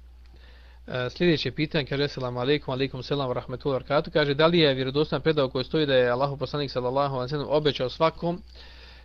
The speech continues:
ko prouči jedan put zikr Subhanallahi ve bihamdi,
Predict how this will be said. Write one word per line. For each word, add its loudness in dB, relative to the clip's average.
ko 6
prouči 2
jedan 4
put -4
zikr -2
Subhanallahi -2
ve -6
bihamdi, -2